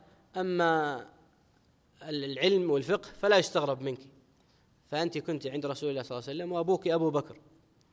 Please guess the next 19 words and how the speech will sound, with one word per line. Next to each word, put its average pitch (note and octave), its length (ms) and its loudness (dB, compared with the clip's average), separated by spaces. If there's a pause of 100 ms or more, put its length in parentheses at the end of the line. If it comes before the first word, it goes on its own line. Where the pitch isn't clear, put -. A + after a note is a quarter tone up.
(260)
يعني، C#3 260 0
أفقه D#3 260 0
هذه C3+ 80 0
الأمة، B2 300 -4
ما D#3 160 2
يستغرب D#3+ 340 4
أن D3 80 2
تكون D3+ 220 0
فقيهة، C#3 400 2 (560)
ما E3+ 180 6
جاء D#3+ 220 4
في D3 80 -2
النساء D#3+ 600 -2 (540)
مثل C#3+ 200 -4
عائشة. C3 320 -2 (460)
وأما E3 640 2 (160)
ال-، C#3 600 -6
الفراسة D3 720 4 (160)
وعبارة C#3 580 -2